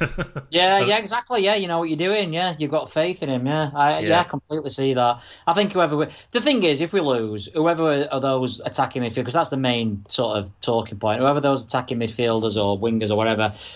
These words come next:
Speaker 1: he plays, if we lose, he'll get hammered for, "Why don't you play Grealish? Why don't you play Saka? Why don't you play Sancho?" So, you know,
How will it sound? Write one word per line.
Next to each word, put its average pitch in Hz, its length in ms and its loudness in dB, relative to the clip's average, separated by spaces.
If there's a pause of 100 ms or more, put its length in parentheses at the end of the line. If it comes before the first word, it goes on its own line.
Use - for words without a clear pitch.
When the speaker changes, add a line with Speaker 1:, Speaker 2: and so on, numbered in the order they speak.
(120)
Speaker 1:
he 117 80 2
plays, 113 680 2 (220)
if 127 100 -2
we 147 100 2
lose, 131 300 2
he'll 120 120 -2
get 113 120 -4
hammered 113 240 -4
for, 123 100 -8
"Why 180 160 -2
don't 196 100 -6
you 202 60 -10
play 196 220 -2
Grealish? 185 260 -2
Why 180 80 0
don't 180 80 -4
you - 20 -12
play 185 140 -2
Saka? 185 360 -2
Why 170 100 4
don't 165 80 -8
you - 40 -16
play 170 120 2
Sancho?" 160 520 0
So, 135 300 2
you 120 120 2
know, 107 280 0